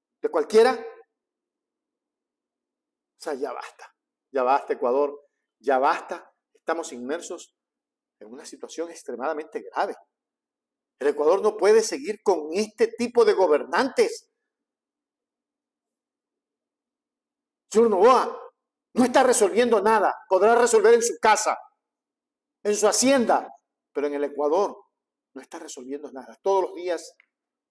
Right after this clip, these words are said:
hay, no puedo decirlo porque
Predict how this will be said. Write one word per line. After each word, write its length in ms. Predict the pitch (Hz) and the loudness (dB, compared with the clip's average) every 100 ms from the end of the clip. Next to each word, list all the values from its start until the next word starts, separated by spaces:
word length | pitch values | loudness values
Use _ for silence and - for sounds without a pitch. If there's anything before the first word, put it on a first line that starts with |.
| _ | _
hay, 320 | 156 170 165 - _ _ _ _ _ _ _ _ _ _ _ _ _ _ _ _ _ _ _ _ _ _ _ _ _ _ - | -2 -2 -4 -14 _ _ _ _ _ _ _ _ _ _ _ _ _ _ _ _ _ _ _ _ _ _ _ _ _ _ -18
no 120 | 131 | -4
puedo 200 | 147 127 | -2 -2
decirlo 320 | - 143 127 | -6 -10 -12
porque 220 | - - | -14 -20